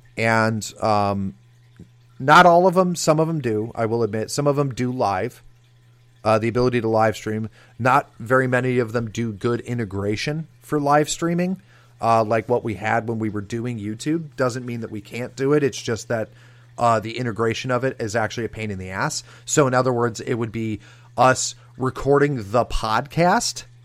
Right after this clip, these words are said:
for video. The podcast would be live as it is right now, and then a video would post later,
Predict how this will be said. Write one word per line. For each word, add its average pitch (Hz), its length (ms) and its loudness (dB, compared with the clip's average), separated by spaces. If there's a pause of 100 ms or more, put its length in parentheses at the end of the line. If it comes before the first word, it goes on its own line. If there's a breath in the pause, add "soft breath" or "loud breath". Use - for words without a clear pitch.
(320)
for 143 340 4
video. 123 520 2
The 131 120 -6
podcast 131 640 0
would 123 160 -4
be 117 100 -4
live 110 380 -2
as 110 140 -4
it 104 100 -8
is 107 160 -4
right 104 240 -4
now, 101 320 -2
and 113 140 -2
then 107 100 0
a 104 80 -2
video 120 460 0
would 110 200 -6
post 104 320 -8
later, 107 600 -4